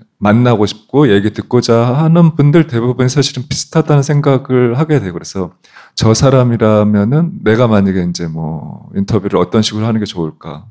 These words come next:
어떻게 얘기를 하는 게 좋을까, 이렇게 좀 사-, 입장을 좀 바꿔서 생각을 하면서 얘기를 드리죠. 그래서 뭐, 뭐 빙빙 돌릴 필요는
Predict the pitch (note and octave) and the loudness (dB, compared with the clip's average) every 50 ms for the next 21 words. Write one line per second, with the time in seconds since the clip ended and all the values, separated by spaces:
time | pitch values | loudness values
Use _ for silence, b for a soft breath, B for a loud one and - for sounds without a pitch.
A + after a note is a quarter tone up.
0 | _ - F#2 F#2+ - - A2+ - - A2+ G2+ F#2 F#2 F2+ G#2 G2+ G#2 A#2+ C3 B2 | _ -6 -6 -2 0 -2 -2 0 0 0 2 2 2 2 2 0 0 0 0 -2
1 | A#2+ G#2+ G2 - F#2 F2+ E2 - - E2+ E2 - - - - F2+ F#2+ G2 - - | -2 -4 -4 -4 -4 -4 -4 -2 -2 -2 -2 -2 -6 -6 -4 -2 -2 -2 -4 -6
2 | - _ _ _ A2 A2 - - C3+ B2 A#2+ A2+ A2+ G#2+ G#2 - - B B B | -14 _ _ _ -14 -10 -4 -2 0 0 0 0 -2 -4 -4 -6 -16 B B B
3 | B B - G2 - - - C3 A#2+ - B2 A2 A2 - - C3+ C3+ C3 B2+ B2+ | B B -6 -6 -4 0 0 0 2 4 4 4 4 2 2 0 2 2 4 2
4 | A#2 A2+ - - - A2 A2 G#2+ G#2 G#2 G2+ B B B B B B - - D3+ | 2 2 0 -2 0 2 4 4 4 4 2 B B B B B B -2 2 4
5 | D3 C#3+ B2+ A#2+ A2+ - D3+ D3+ D3 E3+ F#3 - - _ _ _ - G2+ G2+ G2+ | 4 4 4 2 0 -2 -2 -4 -4 -4 -6 -12 -16 _ _ _ -4 -2 -2 -2
6 | A2 G2+ G#2 G2+ - - F#2+ E2+ F2+ E2+ - F2+ G2 B2+ A#2 - A2+ G2+ F#2+ E2+ | -2 -2 -2 -2 -2 -4 -6 -6 -6 -10 -8 -4 -2 -2 -2 -2 -2 -2 0 0
7 | E2 - - _ B B B B - G#2+ - - C3+ C#3+ D#3 D#3+ D#3 D3 - A#2 | -2 -4 -8 _ B B B B -6 -2 2 2 2 4 4 2 2 2 2 2
8 | A2+ A#2 B2+ C3 C3 - - - C#3 - C3 B2+ B2 B2 B2 B2 A#2+ A#2+ A#2 A#2 | 2 4 4 2 2 0 -2 -4 -2 0 2 4 4 4 4 4 2 2 0 -2
9 | A#2 A#2+ A#2+ B2 B2 A#2+ A2+ | -2 -2 -2 -2 -2 -4 -6